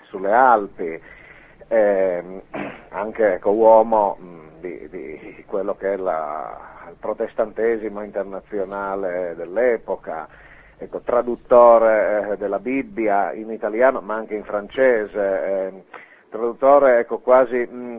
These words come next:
caparbio, quasi sempre alla, mm, ricerca, eh, di un, eh, di un proprio errore per poterlo correggere, poter, eh, migliorare. Insomma, una personalità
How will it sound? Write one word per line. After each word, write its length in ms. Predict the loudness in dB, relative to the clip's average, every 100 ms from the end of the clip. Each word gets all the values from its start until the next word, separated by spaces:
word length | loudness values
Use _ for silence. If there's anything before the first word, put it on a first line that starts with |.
| -4
caparbio, 1080 | -2 2 4 4 4 -2 -10 -6 -4 -4 -4
quasi 300 | -4 -4 -6
sempre 380 | -8 -4 0
alla, 300 | 2 4 2
mm, 160 | 0 -8 -20 -20 -18 -8
ricerca, 1120 | -8 -2 4 6 6 4 -6 0 2 2 0 -8 -20 -20 -20 -20 -20 -20 _ -10
eh, 220 | -8 -8 -12 -20 -20 -18 -8
di 160 | -4
un, 240 | -2 -2 -2
eh, 540 | -2 -2 -2 0 -2 -6 -20 -18
di 80 | -12
un 80 | -4
proprio 320 | -2 0 2
errore 420 | 4 8 8 8
per 160 | 4 -2
poterlo 420 | -2 0 2 0
correggere, 800 | 2 2 4 4 4 0 -4 -4
poter, 720 | -6 -4 0 0 0 -2 -2
eh, 40 | -6
migliorare. 1120 | -10 -10 -4 -2 2 2 2 0 -2 -6 -8 -14 -20 -20 -20
Insomma, 280 | -8 -6 -6
una 120 | -8
personalità 1400 | -2 -2 0 -2 -2 -4 -4 2 4 4 0 -4 -8 -10